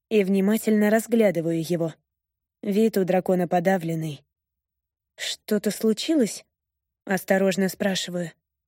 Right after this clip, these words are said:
А внутри всё переворачивается от плохого предчувствия. «Да, как мы и думали, твоя подпись на документах дарственной подлинная».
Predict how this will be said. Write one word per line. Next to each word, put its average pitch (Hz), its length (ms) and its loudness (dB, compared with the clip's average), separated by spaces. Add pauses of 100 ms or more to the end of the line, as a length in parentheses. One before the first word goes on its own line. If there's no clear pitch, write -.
(360)
А 208 180 2
внутри 196 440 2
всё 190 220 -4
переворачивается 185 880 0
от 165 140 -6
плохого 180 400 0
предчувствия. 175 760 -4 (380)
«Да, 226 320 4 (580)
как 269 240 4
мы 247 140 4
и - 20 4
думали, 208 480 2 (460)
твоя 214 340 6
подпись 208 400 2
на 190 140 0
документах 110 640 2
дарственной 185 580 2
подлинная». 165 720 0